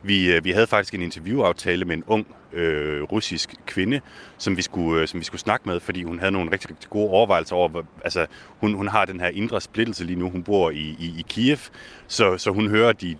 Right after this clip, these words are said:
den ukrainske side hele tiden. Hun hører også den russiske side, og hun, hun kunne simpelthen ikke, altså, hun kunne simpelthen ikke, øh, øh, få det, få det til at stemme. Øhm, og i,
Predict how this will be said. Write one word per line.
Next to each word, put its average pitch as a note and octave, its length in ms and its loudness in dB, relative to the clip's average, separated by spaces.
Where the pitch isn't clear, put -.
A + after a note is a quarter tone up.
den F#2 120 2
ukrainske A#2 460 0
side G#2+ 240 -2
hele A2 120 -2
tiden. G2+ 260 0
Hun F#2+ 120 -2
hører G#2+ 180 4
også A2+ 160 0
den F#2+ 80 -4
russiske B2+ 420 -4
side, G#2+ 280 2
og G#2 100 2
hun, A2+ 180 4
hun A#2 120 -4
kunne - 100 -8
simpelthen A2+ 260 0
ikke, - 260 0
altså, G2 320 2
hun G#2 80 -4
kunne G#2+ 80 -2
simpelthen A2 220 0
ikke, G#2+ 240 2
øh, E2+ 340 4
øh, E2 140 0
få G2 140 -2
det, E2+ 80 -6
få G2 120 0
det F2 80 -2
til A#2+ 120 2
at F#2 80 4
stemme. F2+ 280 -2
Øhm, E2+ 560 2
og G2+ 200 2
i, F#2+ 60 -16